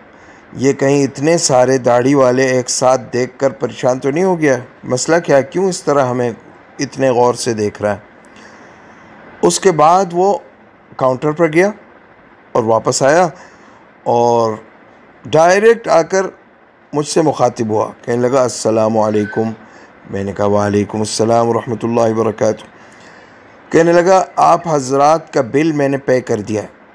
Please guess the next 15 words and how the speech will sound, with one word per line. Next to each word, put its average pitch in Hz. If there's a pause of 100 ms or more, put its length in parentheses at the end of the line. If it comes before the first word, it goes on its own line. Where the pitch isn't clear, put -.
(100)
बिल 160
अदा 151
कर 147
दिया 151
है, 196
पेमेंट 143
कर 131
दी 156
है, 190 (120)
आप 143
लोग 156 (160)
अपना 143
बिल 135
मत 131
दीजिएगा।" 107